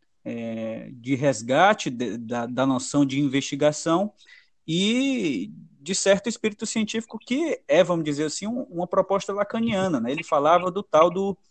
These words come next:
do iluminismo, né? Do debate das luzes, né? Que ele tava se propondo, é, naquela época, né?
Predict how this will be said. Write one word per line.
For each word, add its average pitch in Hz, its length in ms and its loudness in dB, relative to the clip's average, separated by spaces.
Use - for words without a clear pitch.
do 143 80 -2
iluminismo, 185 640 2
né? 127 220 0
Do 151 80 -8
debate 147 420 6
das 147 220 4
luzes, 131 420 2
né? 139 140 -2
Que - 100 -6
ele 143 120 -4
tava 139 240 0
se - 160 -12
propondo, 151 600 -2
é, 123 220 -4
naquela 160 420 4
época, 156 480 2
né? 147 220 -2